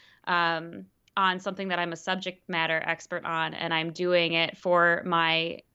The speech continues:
uh, day job, my tech company, um, on Agent Carter and her importance in the Marvel <laughs> Cinematic Universe.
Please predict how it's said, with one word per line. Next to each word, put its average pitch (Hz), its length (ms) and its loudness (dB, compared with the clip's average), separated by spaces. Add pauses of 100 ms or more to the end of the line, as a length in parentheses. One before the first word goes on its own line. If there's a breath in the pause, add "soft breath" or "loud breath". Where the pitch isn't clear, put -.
(120)
uh, 165 200 0
day 208 260 2
job, 185 240 0
my 170 120 -2
tech 196 300 -8
company, 170 580 -8 (360 soft breath)
um, 170 380 0
on 175 400 2
Agent 170 300 -6
Carter 165 300 0
and 160 200 -2
her 170 160 -4
importance 170 560 -6
in 170 100 -4
the 170 80 -2
Marvel 160 280 2
<laughs> - 20 -2
Cinematic 202 560 0
Universe. 170 640 -4